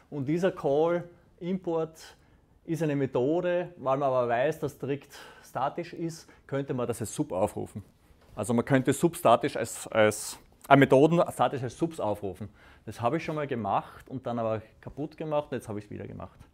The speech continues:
Also in diesem Fall, up, hallo, in diesem Fall fällt dieser Op auch noch raus. Also dann wird einfach nur das aufgerufen.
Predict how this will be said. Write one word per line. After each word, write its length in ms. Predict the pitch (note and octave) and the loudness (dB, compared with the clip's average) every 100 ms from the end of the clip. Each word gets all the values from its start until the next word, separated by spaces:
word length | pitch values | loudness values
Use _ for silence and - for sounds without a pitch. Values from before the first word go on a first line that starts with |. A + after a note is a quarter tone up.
| _ _ _ _ - - | _ _ _ _ -20 -16
Also 180 | A2 A2 | -10 -8
in 180 | A2 G#2+ | -8 -4
diesem 300 | D#3+ F#3+ F3 | -2 0 2
Fall, 400 | D3+ C3+ C#3+ - | 4 6 4 -2
up, 160 | - F#3 - _ _ _ _ _ _ _ _ _ - | -6 -6 -8 _ _ _ _ _ _ _ _ _ -16
hallo, 420 | A2 B2 C3+ D3 D3+ _ _ _ _ _ _ _ _ _ _ _ _ _ | -10 -8 -8 -8 -12 _ _ _ _ _ _ _ _ _ _ _ _ _
in 140 | C#3 | -6
diesem 240 | B2 F3 F#3 | -2 0 0
Fall 320 | D3+ C#3+ C#3+ - - - _ _ _ _ | 2 2 0 -8 -20 -20 _ _ _ _
fällt 480 | - D3+ C#3+ C#3 - | 2 6 6 4 -4
dieser 220 | D#3 D#3 | 0 0
Op 120 | B2 | 0
auch 160 | G#2 G#2+ | -2 -4
noch 140 | G2+ | -4
raus. 320 | E2+ - - - - - _ _ _ _ _ _ _ - | -6 -8 -12 -20 -20 -20 _ _ _ _ _ _ _ -12
Also 180 | A2+ A2+ | -8 -4
dann 300 | A2+ A2+ A2+ | -4 -2 -4
wird 100 | B2 | -4
einfach 220 | A#2 A#2 | -4 -2
nur 160 | C3+ | -2
das 160 | A2+ G2 | -4 -6
aufgerufen. 440 | G#2+ - G#2+ G#2+ | -8 -8 -16 -16